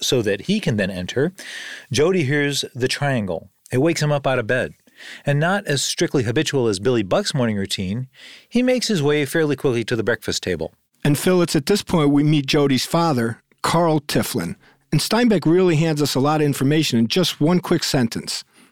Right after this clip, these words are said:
Speaker 2: And I quote, "Jody's tall, stern father came in then,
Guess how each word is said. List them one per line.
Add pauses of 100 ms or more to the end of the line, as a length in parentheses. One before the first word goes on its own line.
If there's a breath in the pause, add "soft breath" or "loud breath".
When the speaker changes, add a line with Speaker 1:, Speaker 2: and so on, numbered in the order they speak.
Speaker 2:
And
I
quote, (400 soft breath)
"Jody's
tall,
stern
father
came
in
then,